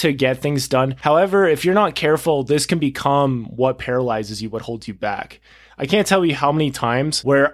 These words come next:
I've checked the time and I've done it with the thought of, "I don't have very much time. Let's just look at how little time I have left so I can feel sorry for myself." And this is not a winning mentality. This is very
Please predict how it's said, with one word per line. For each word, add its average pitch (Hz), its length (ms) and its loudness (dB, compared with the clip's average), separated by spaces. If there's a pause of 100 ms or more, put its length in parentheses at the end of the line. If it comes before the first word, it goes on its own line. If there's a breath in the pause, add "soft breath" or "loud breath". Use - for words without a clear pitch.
I've 123 200 0
checked - 340 -2
the 135 100 0
time 131 540 -4
and 127 140 -4
I've 120 240 -6
done 127 200 -2
it 139 120 -4
with 127 180 -4
the 117 120 -4
thought 120 300 -2
of, 117 280 -2
"I 120 100 0
don't 127 140 0
have 113 200 -4
very 117 220 -2
much 113 300 -4
time. 117 440 -6
Let's 131 220 2
just 147 220 2
look 135 200 2
at 127 100 2
how 123 180 2
little 120 280 2
time 113 320 -4
I 117 100 -2
have 110 120 -4
left 107 440 -4
so 131 160 0
I 127 100 2
can 123 100 0
feel 117 160 -2
sorry 104 340 -2
for 104 160 -10
myself." 95 680 -10
And 143 160 0
this 170 200 2
is 165 200 2
not 127 340 2
a 123 80 2
winning 117 400 -4
mentality. 104 680 -6
This 135 260 0
is 147 160 0
very 131 640 0